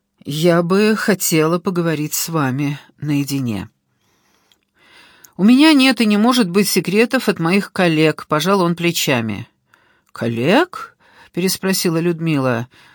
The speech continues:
«Разве эти люди на вас не работают?»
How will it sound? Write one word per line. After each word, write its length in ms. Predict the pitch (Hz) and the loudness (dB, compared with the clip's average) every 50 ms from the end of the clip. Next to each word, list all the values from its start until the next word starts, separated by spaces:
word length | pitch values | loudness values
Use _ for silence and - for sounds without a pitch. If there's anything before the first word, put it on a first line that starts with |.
| _ _ _ _ _ | _ _ _ _ _
«Разве 540 | 135 135 143 165 185 185 175 175 175 175 175 | -10 -8 -4 -4 -2 -2 -2 0 0 0 0
эти 220 | 175 - - - | -2 -4 -4 -4
люди 420 | 160 156 156 156 175 196 180 180 185 | -4 -4 -4 -4 -6 -6 -4 -4 -4
на 260 | 170 156 160 156 147 | -4 -2 -2 -4 -2
вас 560 | 151 170 185 185 - - - - - - - - | -2 -4 -4 -4 -4 -6 -6 -8 -8 -10 -14 -14
не 440 | 135 123 131 151 147 139 143 160 160 | -10 -8 -6 -4 -2 -2 0 0 0
работают?» 800 | 147 143 143 131 127 190 269 285 - 320 190 131 - - - - | 0 -2 -2 -2 -2 -2 -4 -2 -2 -2 -2 -2 -4 -6 -14 -20